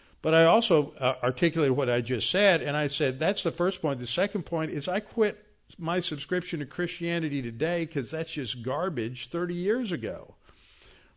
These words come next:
But this is gonna have some weight out there. It raises a doubt. So this is why we do apologetics, is to address these things so that people are grounded that what they believe is the truth. Second, apologetics provides a justification or vindication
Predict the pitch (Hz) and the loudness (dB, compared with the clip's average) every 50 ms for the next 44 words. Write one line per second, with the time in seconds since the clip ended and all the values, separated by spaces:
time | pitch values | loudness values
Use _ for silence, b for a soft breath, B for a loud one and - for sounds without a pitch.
0 | b - 139 139 135 120 - - _ - 143 127 123 160 165 - 185 156 123 - | b 2 2 2 2 2 -2 -8 _ -16 -12 -2 0 0 0 2 0 0 2 2
1 | 165 156 143 131 139 147 139 143 139 - - 147 131 123 123 123 131 160 196 226 | 2 2 2 0 0 0 0 0 0 0 -2 -2 0 0 0 0 2 2 4 4
2 | 208 165 131 127 123 131 117 131 156 143 113 110 117 113 117 127 123 - 147 123 | 4 4 4 2 0 -2 -2 -2 -2 -4 -4 -2 0 2 2 2 0 0 -2 -2
3 | - 135 123 117 - 190 226 226 170 104 90 113 - - 139 127 120 156 180 - | -2 -2 -4 -2 0 -2 0 0 0 -2 -2 -4 -4 -2 -2 0 0 0 0 0
4 | - 226 - - 170 135 147 147 156 135 120 127 127 127 - - 110 120 123 120 | -2 -4 -4 -2 -4 -2 0 0 0 0 0 -2 -2 -2 -4 -6 -6 -4 -4 -6
5 | 113 113 165 190 233 220 151 113 - - - B B B B B 143 151 143 - | -4 -2 -2 -2 0 -2 -4 -4 -6 -12 -12 B B B B B 2 2 2 2
6 | - 175 156 143 131 110 101 113 131 147 180 226 220 - - 165 151 135 117 - | 2 4 4 4 4 2 0 0 2 4 4 2 0 0 -2 0 0 0 0 -2
7 | - - 131 117 123 156 165 - 156 151 165 160 165 - 123 117 117 123 185 190 | -2 0 0 0 0 -2 -4 -4 -4 -4 -4 -6 -6 -4 -4 -4 -2 -2 -6 -6
8 | 185 - - - - 123 107 - - 123 123 117 95 107 120 131 151 185 202 170 | -6 -8 -16 -18 -16 -16 -16 -12 -6 -4 -4 -4 -4 -6 -4 -4 -2 -2 -2 -2
9 | 131 143 143 131 135 131 123 123 107 107 107 143 151 165 175 220 208 151 110 107 | -2 -4 -2 -4 -6 -6 -4 -4 -6 -6 -2 -2 -2 -2 -2 -2 -2 0 -2 -2
10 | 110 120 147 151 147 165 - - - 247 240 127 95 - B B B B B B | -2 -4 -8 -10 -12 -14 -14 -6 -2 2 2 2 0 -2 B B B B B B
11 | - - 190 196 190 - 127 - - B B B B B 127 120 - 165 156 160 | 2 4 4 4 4 2 -6 -8 -10 B B B B B -6 -2 2 4 4 4
12 | 160 147 123 151 143 135 - - - - 151 127 113 139 135 143 131 127 135 113 | 4 2 2 2 2 2 2 -2 -2 0 0 0 2 2 0 0 2 0 -2 -2
13 | 98 127 143 147 160 - - 196 - - 202 - 170 143 139 135 - - 143 120 | 0 0 0 0 0 0 -4 -6 -6 -6 -6 -2 0 0 0 0 -2 -6 -8 -6
14 | 120 120 110 113 147 180 202 220 - - 147 123 113 110 - - 135 147 | -6 -6 -2 0 0 2 2 0 -2 -2 -2 -2 -2 -4 -6 -6 -6 -6